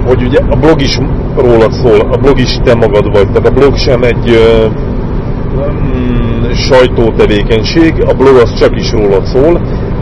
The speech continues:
Az én audioblogon, amit hallgatjátok, az csak rólam szól, semmi köze se a magazinhoz, se semmi máshoz.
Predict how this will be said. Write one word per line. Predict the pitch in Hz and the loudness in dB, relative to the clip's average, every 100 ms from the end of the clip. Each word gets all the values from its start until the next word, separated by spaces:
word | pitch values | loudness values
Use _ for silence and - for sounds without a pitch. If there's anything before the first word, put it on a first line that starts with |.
| - | -4
Az | - | -2
én | 170 139 | 0 2
audioblogon, | 127 120 120 107 110 | 2 2 2 2 0
amit | 104 95 - | 0 -2 2
hallgatjátok, | 131 156 - 151 147 | 2 2 2 0 2
az | 123 - | 0 0
csak | 151 113 | 0 0
rólam | 127 117 104 | 0 0 0
szól, | 104 101 | -2 -2
semmi | - 156 127 110 | 0 0 0 0
köze | 131 104 101 98 - | -2 0 2 0 0
se | - | 0
a | 160 - | 2 2
magazinhoz, | 110 110 107 101 101 - - - - | 0 0 -2 -2 0 0 -4 -4 -4
se | - 127 | 0 0
semmi | 127 110 104 | 0 -2 0
máshoz. | 120 127 127 117 101 | 0 0 0 -2 -2